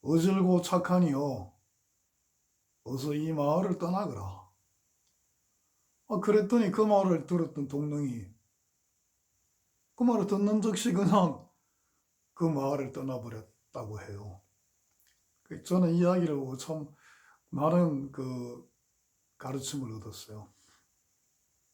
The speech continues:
우리가 어떤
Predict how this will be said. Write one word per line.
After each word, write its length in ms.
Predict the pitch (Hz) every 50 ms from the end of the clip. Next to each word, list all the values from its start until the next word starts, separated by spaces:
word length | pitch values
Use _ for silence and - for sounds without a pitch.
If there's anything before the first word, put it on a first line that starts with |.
| _ _ _ _ _ _ _ _ _ _ _ _ _ _ _ _ _ _ _ _ _ _ _ _ _ _ _ _ _ _ _ _ _ _ _ _ _ _ _ _ _ _ _ _ _ _ _ _ _ _ _ _ _ _
우리가 840 | _ - 131 147 165 180 175 165 156 170 185 170 110 110 98 95 - _ _ _ _ _ _
어떤 600 | - 143 147 - 170 165 160 147 131 120 - -